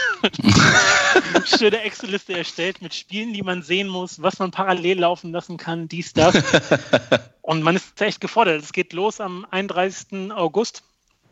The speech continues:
Speaker 1: und dann zwei Wochen, also die ersten beiden Septemberwochen.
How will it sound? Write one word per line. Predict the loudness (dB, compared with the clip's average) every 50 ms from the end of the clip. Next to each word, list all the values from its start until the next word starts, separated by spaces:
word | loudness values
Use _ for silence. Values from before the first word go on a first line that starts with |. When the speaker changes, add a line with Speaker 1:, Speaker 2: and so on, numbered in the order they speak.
| _ _ -8
Speaker 1:
und | -2 2
dann | 2 4 2 2 -2 -6
zwei | 2 6 6 6 6
Wochen, | 6 2 0 -2 -2
also | -2 -2 0
die | 0 0
ersten | 0 0 -2 -2 0
beiden | 0 2 2
Septemberwochen. | 0 0 0 -2 0 0 0 0 0 -4 -4 -10